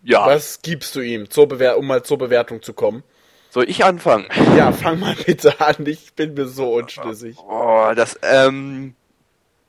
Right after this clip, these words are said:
Speaker 1: nee, also meine Bewertung steht eigentlich schon fest. Ähm, die ist aber gar nicht so niedrig, wie ich eigentlich, also wie man eigentlich denken könnte.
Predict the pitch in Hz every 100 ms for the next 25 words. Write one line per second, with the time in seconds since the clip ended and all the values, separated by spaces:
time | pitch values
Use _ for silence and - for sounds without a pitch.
0 | _ _ _ - 120 139 123 139 135 123
1 | 120 147 170 - 160 160 160 151 - 151
2 | - - - _ 131 135 135 135 135 135
3 | 135 135 135 135 131 _ _ _ _ _
4 | _ _ - 117 - 180 - 156 139 139
5 | 156 151 135 160 160 165 - 170 - 123
6 | 143 - - 131 139 139 139 120 123 123
7 | 135 120 127 113 127 156 127 120 110 143
8 | 151